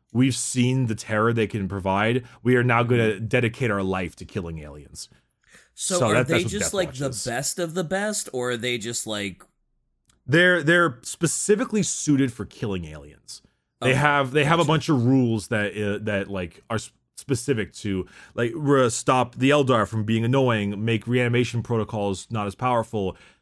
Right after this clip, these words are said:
Speaker 1: screw up the hive mind of the Tyranids. They're very, like, dedicated to killing aliens.
Speaker 2: Okay, gotcha.
Speaker 1: Um, but one of the, and they actually, they actually look fucking cool. They have, like, jet black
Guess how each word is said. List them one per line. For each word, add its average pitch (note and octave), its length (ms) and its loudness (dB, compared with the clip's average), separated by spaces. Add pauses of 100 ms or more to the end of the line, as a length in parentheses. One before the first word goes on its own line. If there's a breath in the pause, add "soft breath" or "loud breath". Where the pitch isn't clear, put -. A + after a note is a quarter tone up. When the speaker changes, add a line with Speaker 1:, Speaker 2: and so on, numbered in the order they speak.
(120)
Speaker 1:
screw C3+ 380 2
up A#2+ 200 -2
the A2+ 240 2
hive A#2+ 300 0
mind A2+ 260 2
of G2 80 -2
the G2 60 -6
Tyranids. A2 680 -2
They're C3+ 120 2
very, D#3+ 260 4
like, C3 240 0
dedicated F#2 640 -8
to - 60 -20
killing D2 320 -18
aliens. A2 420 -8
Speaker 2:
Okay, D2 260 -16
gotcha. D2+ 440 -18
Speaker 1:
Um, D#2+ 200 -8
but A#2+ 160 2
one F#3+ 160 6
of G3+ 80 4
the, C3+ 200 0 (120)
and D3 140 2
they D3 60 4
actually, D3 320 0
they G#2+ 160 -2
actually A#2 260 -4
look - 120 -12
fucking - 340 -16 (100)
cool. D#2 420 -12
They F2 100 -8
have, G#2 80 -4
like, G2+ 340 -8
jet G#2+ 400 -4
black F#2 340 -6